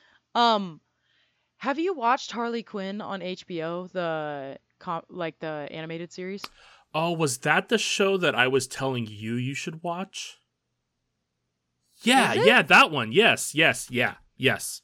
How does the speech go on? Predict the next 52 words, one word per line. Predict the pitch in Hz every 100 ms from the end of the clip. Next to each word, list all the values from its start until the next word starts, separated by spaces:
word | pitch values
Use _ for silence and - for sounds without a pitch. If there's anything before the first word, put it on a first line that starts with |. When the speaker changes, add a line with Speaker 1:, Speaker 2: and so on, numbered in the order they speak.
| _
Speaker 1:
I | - 311
Speaker 2:
yes, | 302
Speaker 1:
did. | 320 381 330
Whenever | 208 262 285 330
you | 359 294
Speaker 2:
yes. | 311
Speaker 1:
told | 262 254
me, | 254 -
if | 247 196
you | 214 285
suggested | 320 196 196 220 262 262
that | 262
to | - 269
me, | 269
I | 214
did | 190 202
actually | 185 - 180
start | - 180 147
watching | 165 - 196
it |
when | 185 190
you | 180
suggested | 165 - 170 - 226
it | 269
to | -
me, | 269
'cause | 285 202
I |
started | 196 233 233
watching | 160 180 - 165
this, | 143
like, | 147 -
three | 156
years | 147 139 147
ago | 151
when | 143
it | -
came | 151 -
out. | 110 -
Speaker 2:
I | - 156
haven't | 185 196 214 196
seen, | - - 170 165 165 151 139 -
um, | 135 131 123 113 107 104 - _ - -
any | 127 135 135
of | 123
season | - 135 123 120
three | 107 123 113
yet. | 104 98 98
Like, | 104 107
I've, | 110 113
I | - 110
watched, | 107 117 123 - -